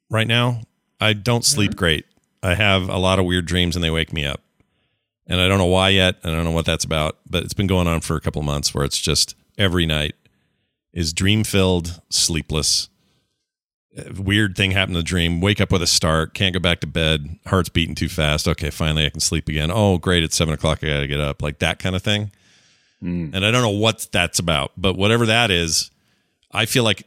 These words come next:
Speaker 1: at night I'm like, "Oh, sleep. I don't wanna get ri-, I don't wanna do this tonight." And I, I think that's, thinking about that makes me wanna do whatever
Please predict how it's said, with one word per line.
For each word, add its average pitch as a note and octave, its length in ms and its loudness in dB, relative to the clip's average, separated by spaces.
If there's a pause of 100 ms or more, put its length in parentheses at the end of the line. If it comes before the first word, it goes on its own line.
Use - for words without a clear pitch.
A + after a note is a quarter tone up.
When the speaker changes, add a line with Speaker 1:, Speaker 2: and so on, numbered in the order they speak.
Speaker 1:
at G2+ 160 0
night F#2+ 300 2
I'm E2 120 -6
like, D#2+ 200 -6
"Oh, F2 560 -4
sleep. F2 520 2
I D#2+ 60 0
don't D#2+ 180 0
wanna E2 480 0
get - 160 -6
ri-, D#2+ 140 -2
I E2+ 100 0
don't F2+ 120 0
wanna E2+ 200 0
do F2 140 -2
this E2 160 -4
tonight." E2+ 380 -2
And E2 120 -2
I, F#2+ 220 2
I G2+ 100 -2
think B2 320 -2
that's, G#2 760 -2
thinking B2+ 400 -2
about G2 340 -2
that G#2 360 0 (580)
makes G2 320 0
me G#2 80 2
wanna F#2 280 2
do F#2+ 340 2
whatever F2+ 720 0